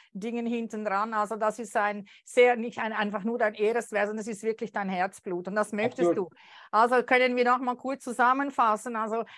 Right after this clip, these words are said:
Speaker 1: auf deiner Plattform, da wird geprüft, wer angeschrieben wird.
Speaker 2: Ja.
Speaker 1: Aber in, in Stichworten. Ja, also dein Ziel ist es, vor allem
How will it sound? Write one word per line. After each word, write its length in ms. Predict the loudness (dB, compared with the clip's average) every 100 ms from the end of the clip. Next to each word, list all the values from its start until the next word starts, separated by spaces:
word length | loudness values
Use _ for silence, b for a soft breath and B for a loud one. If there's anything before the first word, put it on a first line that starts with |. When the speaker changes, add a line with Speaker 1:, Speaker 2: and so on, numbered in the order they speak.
| B
Speaker 1:
auf 180 | -2 2
deiner 340 | 4 4 4
Plattform, 680 | 0 2 2 0 -4 -4 -2
da 100 | -4
wird 180 | -4 -4
geprüft, 560 | -6 -2 0 0 -2
wer 140 | -2 -2
angeschrieben 640 | -2 -4 -6 -6 -6 -4
wird. 320 | -2 -2 -4 -16 -20 _ -8
Speaker 2:
Ja. 200 | -8 -8 _ _ -10
Speaker 1:
Aber 160 | -8
in, 140 | -6 -6
in 200 | -4 -6
Stichworten. 1000 | -4 -4 -2 2 4 2 -2 -6 -6 -12 B B
Ja, 260 | -2 0 2
also 260 | 0 0 -2 b b _ _ _ -12
dein 460 | 0 2 4 2
Ziel 320 | -4 -6 -6
ist 300 | -4 -6 -2
es, 240 | -2 -2 -4
vor 320 | -2 2 2
allem 380 | 2 0 -4